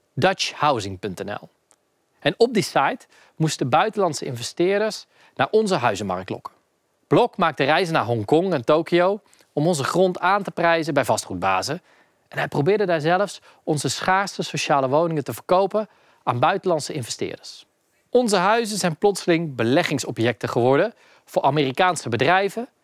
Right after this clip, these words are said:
beleggers uit Zweden, China, Saoedi-Arabië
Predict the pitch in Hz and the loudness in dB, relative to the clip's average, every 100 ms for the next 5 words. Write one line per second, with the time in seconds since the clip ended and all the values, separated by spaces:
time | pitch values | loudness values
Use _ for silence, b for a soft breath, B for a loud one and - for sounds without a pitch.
0 | _ _ 113 156 156 147 135 - 147 165 | _ _ 0 2 0 -2 -4 -2 0 2
1 | 190 220 214 147 - 180 214 214 - 156 | 4 2 0 -2 0 2 2 0 0 2
2 | 143 135 170 180 202 | 2 2 2 2 -2